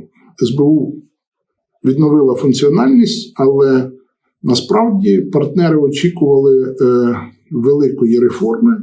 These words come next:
С Б У з посиленням громадського контролю, е, громадянського контролю над спецслужбою, ну, так, власне, як над Збройними силами.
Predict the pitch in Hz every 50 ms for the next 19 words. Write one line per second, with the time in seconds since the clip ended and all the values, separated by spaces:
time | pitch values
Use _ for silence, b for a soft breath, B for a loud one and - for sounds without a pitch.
0 | - - - 202 196 190 175 190 208 202 208 214 214 233 - - _ _ b b
1 | b b b b b b b b b b b _ - 120 113 - - 143 131 123
2 | 139 - 139 - - 165 147 139 139 127 127 123 120 120 117 113 - - - -
3 | _ _ _ _ - - 120 110 143 143 135 131 123 123 - - 131 120 123 135
4 | 120 123 - - 120 - 120 110 107 98 170 165 - - - _ _ _ _ _
5 | _ _ _ _ _ _ _ _ - 139 127 127 120 113 156 147 143 139 - 117
6 | 113 - - - 117 - - 131 135 - - 254 254 240 - 202 82 - 151 143
7 | - - - - - - 165 160 - - 170 160 151 131 123 123 131 123 120 123
8 | 127 185 233 196 196 185 170 - 156 151 151 131 - - 123 123 123 117 110 -
9 | - 120 120 120 113 117 127 135 123 120 120 117 120 120 120 - - - - -
10 | - - -